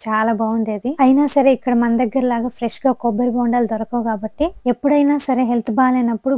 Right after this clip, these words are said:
గుడ్డి కన్నా మెల్లమేలు అన్నట్లు తీసుకొని తాగుతూ ఉంటాను. ఇక్కడ మనం దొరికిన వాటితోనే సరిపెట్టుకోవాలండి. ఇక్కడ బెస్ట్ పార్ట్ ఏదైనా ఉందంటే అండి చికెన్ అండి. చికెన్ని నీట్‌గా క్లీన్ చేసి వెయిట్‌ని బట్టి ఇలా అమ్ముతూ ఉంటారు. ఇక్కడ వన్ కేజీ చికెన్ వచ్చేసి త్రీ పౌండ్ ఫిఫ్టీ పెన్స్ అండి,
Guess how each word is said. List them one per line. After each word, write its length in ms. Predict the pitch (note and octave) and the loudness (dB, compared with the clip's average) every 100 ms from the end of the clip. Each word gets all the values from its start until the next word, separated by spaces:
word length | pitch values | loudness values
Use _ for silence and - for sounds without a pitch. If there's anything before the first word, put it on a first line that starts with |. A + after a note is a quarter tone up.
| A3+ | 0
గుడ్డి 220 | A#3 C4+ B3 | -2 -2 -2
కన్నా 260 | C4 B3+ C4 | 0 0 0
మెల్లమేలు 500 | A3+ A3+ A#3 B3 A#3+ A#3+ | 0 0 0 0 -2 -2
అన్నట్లు 360 | A3 A3+ - B3 - | -2 -4 -6 -10 -6
తీసుకొని 400 | A#3 - B3 A#3+ G#3+ | -8 -6 -4 -4 -4
తాగుతూ 320 | A3 A3+ B3 A#3+ | -4 -2 -2 -2
ఉంటాను. 360 | G#3+ G#3+ G#3+ E4 - C4 | -2 -6 -4 -6 -4 -2
ఇక్కడ 160 | - B3+ B3 | 2 4 4
మనం 140 | A#3+ A#3+ A#3+ | 2 0 0
దొరికిన 300 | A3+ C4 B3+ | -2 -2 0
వాటితోనే 360 | A#3+ - B3 C#4 C4 | 0 -2 -2 -2 -2
సరిపెట్టుకోవాలండి. 920 | A3 A#3+ - - A3 G3+ G#3 G3+ C4 F#4 - D4 | -2 -4 -8 -6 -4 -4 -6 -4 -6 -6 -6 -2
ఇక్కడ 180 | D4+ C4 B3 | 0 0 0
బెస్ట్ 220 | B3 - | -4 -6
పార్ట్ 240 | - D4+ C#4 | -6 -2 -2
ఏదైనా 300 | A#3+ B3 B3+ B3 | -2 -2 -2 -2
ఉందంటే 360 | A#3 A#3+ A#3+ B3 | -2 -2 -2 -4
అండి 160 | A3+ C#4 C#4+ | -4 -6 -8
చికెన్ 280 | A3+ - B3 A3 | -12 -6 -4 -4
అండి. 180 | A3 E4 - - - - | -6 -8 -12 -20 -12 -8
చికెన్ని 340 | B3+ D4+ D4+ B3+ | -4 -2 0 0
నీట్‌గా 360 | A#3+ B3+ - C#4 | -2 -4 -2 -2
క్లీన్ 220 | B3+ A#3+ A#3 | -2 -2 -2
చేసి 240 | A#3 A3+ B3+ | -2 -6 -8
వెయిట్‌ని 340 | A#3 A3+ A3+ B3 | -4 -6 -2 -4
బట్టి 200 | A#3 A3+ C4 | -4 -4 -4
ఇలా 100 | A3+ G#3+ | -4 -4
అమ్ముతూ 280 | G#3+ A3 B3 A3+ | -4 -4 -2 -2
ఉంటారు. 360 | G3+ G#3 A3 E4 - | -4 -6 -6 -8 -10
ఇక్కడ 180 | C4+ C#4+ C4 | 0 2 2
వన్ 120 | A#3+ C4 | 0 0
కేజీ 220 | D4+ D4 D#4+ - | 0 2 0 -2
చికెన్ 240 | - C4+ | -2 -2
వచ్చేసి 340 | C4 C4 B3 C4+ - | -2 -4 -6 -8 -4
త్రీ 100 | A#3+ A#3+ | -4 -2
పౌండ్ 220 | C4 C4+ | -4 -2
ఫిఫ్టీ 240 | B3 - B3 | -4 -6 -10
పెన్స్ 240 | A#3 A3+ A#3+ | -6 -6 -6
అండి, 160 | A3 | -6